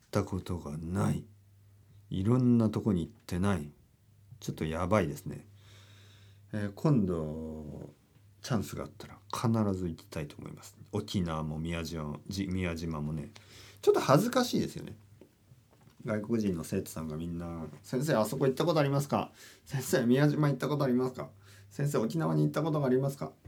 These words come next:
で、僕はいつも、「あー、いやー、ないですね、まだ。」「どうしてですか？」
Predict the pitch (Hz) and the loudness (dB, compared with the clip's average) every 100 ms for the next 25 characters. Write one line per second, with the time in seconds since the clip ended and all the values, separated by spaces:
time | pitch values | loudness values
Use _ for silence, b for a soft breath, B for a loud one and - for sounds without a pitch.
0 | - - b b b 110 107 104 107 - | -20 -20 b b b -2 0 4 2 2
1 | 78 - - - - - 80 82 82 90 | -4 -4 -14 -20 -20 -14 -10 -8 -8 -8
2 | 82 78 76 73 92 73 - - - - | -8 -8 -8 -8 -6 -8 -10 -18 -20 -18
3 | - - - - _ _ - _ _ _ | -18 -18 -20 -20 _ _ -20 _ _ _
4 | - 208 208 - 151 127 - - | 4 6 6 4 4 2 2 -8